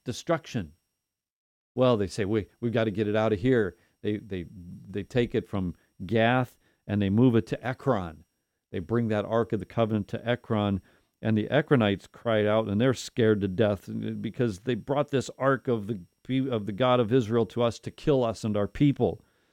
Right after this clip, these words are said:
And, uh, so, so they, they're all f-,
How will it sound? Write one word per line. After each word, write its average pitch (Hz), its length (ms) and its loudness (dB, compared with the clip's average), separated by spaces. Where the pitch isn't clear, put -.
And, 107 480 2
uh, 104 240 4
so, 110 400 0
so 113 220 -2
they, 104 240 2
they're 104 340 -2
all 113 280 2
f-, 104 160 -20